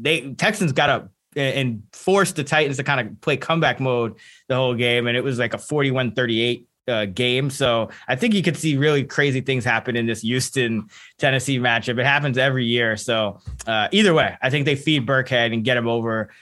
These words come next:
uh, try to get him close to that, uh, hundred three total yards, which means in all likelihood, he gets over, uh, forty and a half rushing yards. So like the Burkhead over for the fourth straight game, I think he goes over this number.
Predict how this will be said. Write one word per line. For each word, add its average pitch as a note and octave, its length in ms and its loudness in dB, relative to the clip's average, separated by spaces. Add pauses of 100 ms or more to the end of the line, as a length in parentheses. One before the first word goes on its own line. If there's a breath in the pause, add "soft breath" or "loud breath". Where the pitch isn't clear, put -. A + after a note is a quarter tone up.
(120 loud breath)
uh, B2+ 120 0
try F#3 160 2
to F3 60 4
get D#3+ 120 2
him C3+ 80 -2
close D3 240 -2
to C#3+ 100 -4
that, B2 380 0
uh, A2 320 -2 (120)
hundred C3 480 -4
three B2 180 -2
total C3 300 -2
yards, B2 360 2
which B2 200 -6
means A#2 340 -2 (460 soft breath)
in D#3 80 2
all F3 180 4
likelihood, C3 640 0
he C3+ 280 -4
gets A2+ 320 -2
over, G#2 460 -4 (300 loud breath)
uh, G#2 160 -2
forty A#2 340 -2
and G#2+ 80 -2
a G2+ 40 0
half G#2 240 -2
rushing G2+ 300 -6
yards. F#2 280 -6
So F#2+ 280 -4 (240 loud breath)
like C#3 200 0
the C3+ 80 -2
Burkhead C3+ 420 0
over A#2 280 -2
for A2 140 -8
the G#2 80 -6
fourth D3+ 420 -4
straight C3 360 -4
game, G#2+ 360 -2
I G2+ 80 -4
think G#2+ 180 -6
he A2 60 -2
goes G#2 240 -4
over F#2 180 -4
this F2 160 -10
number. E2 300 -10